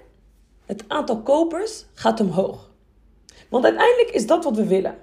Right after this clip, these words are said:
Niemand start een bedrijf om geen geld te verdienen, want dan had je wel een stichting geopend. En dat is ook weer een onderwerp: geld verdienen.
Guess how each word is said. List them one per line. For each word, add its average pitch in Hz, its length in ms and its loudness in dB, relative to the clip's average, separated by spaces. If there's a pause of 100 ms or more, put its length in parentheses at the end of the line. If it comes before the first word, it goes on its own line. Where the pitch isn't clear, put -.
(360)
Niemand 427 480 4
start 294 300 2
een 240 80 0
bedrijf 190 680 2 (380)
om 285 180 4
geen 330 300 4
geld 320 280 4
te 269 100 -6
verdienen, 202 360 2
want 302 120 0
dan 269 80 0
had 269 160 0
je 277 60 -4
wel 247 100 6
een 254 60 6
stichting 185 460 -2
geopend. 180 540 -2 (1300)
En 220 120 6
dat 247 140 8
is - 200 -6
ook 330 240 6
weer 233 200 4
een 220 120 2
onderwerp: 214 480 4
geld 240 340 2
verdienen. 190 440 -2